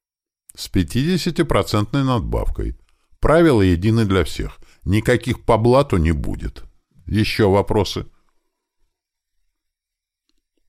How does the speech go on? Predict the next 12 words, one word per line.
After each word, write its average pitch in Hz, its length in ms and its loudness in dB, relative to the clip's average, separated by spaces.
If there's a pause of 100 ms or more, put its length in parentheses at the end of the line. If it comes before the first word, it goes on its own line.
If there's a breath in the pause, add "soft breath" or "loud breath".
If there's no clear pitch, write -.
(960)
"А - 140 -4
если 107 300 2
я, 123 160 2
например, 117 420 2
захочу 110 440 0
через 101 260 0
какое-то 104 480 0
время 101 300 2
что-то 104 320 -2
в 95 40 0
машине 95 400 0
переделать?" 73 800 -2